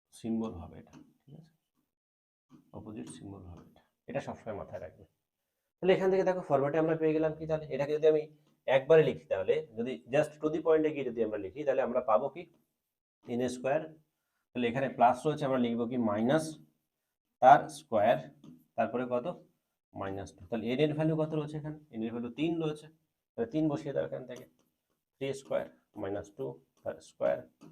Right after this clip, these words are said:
মাইনাস টু। তাহলে এখানে দেখো তিনের স্কয়ার করলে কত হয়? নয়, তার থেকে দুই বিয়োগ করো সাত, তাহলে সাতের স্কয়ার করলে কত? ঊনপঞ্চাশ, ঊনপঞ্চাশ থেকে দুই বিয়োগ করলে কত হয়? সাতচল্লিশ হয়।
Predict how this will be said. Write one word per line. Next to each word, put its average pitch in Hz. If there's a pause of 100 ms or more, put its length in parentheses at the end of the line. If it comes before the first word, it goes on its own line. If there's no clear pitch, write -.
(360)
মাইনাস 104
টু। - (140)
তাহলে 123
এখানে 147
দেখো 101 (480)
তিনের 160
স্কয়ার 156
করলে 151
কত 139
হয়? 135
নয়, 123 (340)
তার -
থেকে 147 (100)
দুই 135
বিয়োগ 135
করো 139 (100)
সাত, 143 (580)
তাহলে 120
সাতের 127
স্কয়ার 139
করলে 139
কত? 135 (100)
ঊনপঞ্চাশ, 143 (240)
ঊনপঞ্চাশ 120
থেকে 120
দুই 113
বিয়োগ 117
করলে 120
কত -
হয়? 160 (580)
সাতচল্লিশ -
হয়। 90